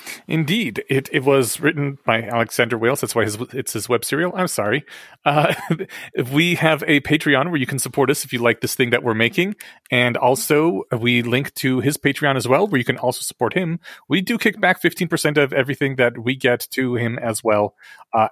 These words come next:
and very importantly, you should buy his, uh, his first book, which covers the first forty-two, I think, chapters, uh, and is available for, uh, well,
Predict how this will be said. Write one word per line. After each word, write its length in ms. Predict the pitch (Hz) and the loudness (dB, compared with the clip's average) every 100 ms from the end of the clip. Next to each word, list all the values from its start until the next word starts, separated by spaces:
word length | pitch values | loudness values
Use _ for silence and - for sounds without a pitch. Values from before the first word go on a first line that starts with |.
| - | 2
and 340 | 202 147 104 - _ | 4 2 -2 -12 _
very 460 | 113 107 147 165 160 | -16 0 4 4 2
importantly, 520 | 151 170 165 123 123 | 0 0 0 -2 -2
you 300 | 123 110 127 | -2 -4 -4
should 300 | - 139 110 | -2 -4 0
buy 300 | 117 127 113 | 2 2 0
his, 440 | 95 117 113 - - | 2 2 2 -2 0
uh, 480 | 113 113 107 110 110 | 2 4 2 0 0
his 240 | 131 110 | 0 0
first 300 | - 120 - | 0 -2 0
book, 260 | - 165 - _ - _ | 0 0 -4 _ -20 _
which 300 | - 120 - | -2 -2 0
covers 320 | - 127 120 | 0 2 0
the 100 | - | 0
first 320 | - 139 131 - | -2 -2 -2 -4
forty-two, 1300 | - 147 156 156 156 151 147 135 - - 170 196 208 | 2 2 2 0 0 0 -2 -6 -10 -4 -2 2 0
I 60 | |
think, 240 | - 202 - | 2 -2 2
chapters, 600 | 185 190 214 233 - - - - _ - | -2 0 -4 -2 -4 -6 -16 -20 _ 0
uh, 320 | 123 123 123 - | 2 4 2 0
and 240 | 123 123 | 0 2
is 140 | 131 113 | 0 0
available 460 | 110 139 151 165 | 2 2 2 0
for, 580 | 160 151 151 151 156 139 - _ _ _ 170 | 0 -2 0 2 0 -2 -14 _ _ _ -6
uh, 120 | 123 | -2
well, 340 | 120 107 101 | 0 0 -4